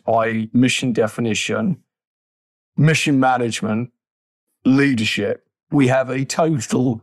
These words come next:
trifecta of failures in Normandy. And they're interesting. So he took over a really famous division. It performed really well in North Africa, really well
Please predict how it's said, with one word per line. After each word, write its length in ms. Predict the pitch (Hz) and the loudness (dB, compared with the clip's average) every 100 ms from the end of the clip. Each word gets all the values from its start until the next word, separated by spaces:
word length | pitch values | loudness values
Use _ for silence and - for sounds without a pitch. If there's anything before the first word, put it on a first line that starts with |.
| - | -6
trifecta 840 | - 143 131 - 147 127 - - | 0 2 0 -2 -4 -4 -6 -4
of 100 | 110 | -4
failures 680 | - 113 110 92 87 - - _ - | -2 -4 -4 -8 -10 -12 -14 _ -2
in 180 | 117 | 0
Normandy. 680 | 113 113 107 95 92 - - _ _ 170 | 2 0 0 -2 -6 -14 -16 _ _ 0
And 140 | 185 | 2
they're 200 | 202 208 | 2 2
interesting. 640 | 196 170 - - - 107 | 2 0 -2 -6 -10 -12
So 260 | 113 175 180 - - | -2 -2 -2 -4 -2
he 120 | 175 | 0
took 220 | 165 233 | 2 0
over 100 | 196 | 0
a 60 | 151 | 0
really 420 | 147 180 214 196 | 0 2 2 0
famous 540 | - 170 151 135 123 - | -2 -2 0 0 0 -2
division. 480 | 110 120 113 113 | -4 -2 -2 -4
It 240 | 110 - - | -6 -8 -10
performed 480 | 135 - 143 131 - _ - | -6 -2 0 0 -2 _ -4
really 400 | 131 180 190 165 | 0 2 2 2
well 340 | 147 131 120 | 2 2 0
in 260 | 117 117 120 | 0 0 0
North 260 | 120 104 | -2 0
Africa, 800 | 113 104 - 104 - 104 107 104 _ - | -2 -2 -6 -8 -4 -2 -2 -4 _ -6
really 360 | 123 147 160 156 | 0 2 2 2
well 560 | 143 135 127 120 110 | 2 2 2 -2 -4